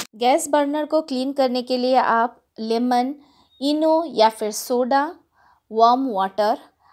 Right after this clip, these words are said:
और, अ, डिशवॉशर जो लिक्विड आती है उसे यूज़ कर सकते हैं। गर्म पानी में थोड़ा सा इनो डालिए, डिशवॉशर लिक्विड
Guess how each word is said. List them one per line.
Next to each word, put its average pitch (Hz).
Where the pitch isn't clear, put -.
और, 240
अ, 196
डिशवॉशर 302
जो 226
लिक्विड 240
आती 226
है 285
उसे 349
यूज़ 202
कर 160
सकते 165
हैं। -
गर्म 254
पानी 311
में 302
थोड़ा 220
सा 214
इनो 220
डालिए, 277
डिशवॉशर 240
लिक्विड 233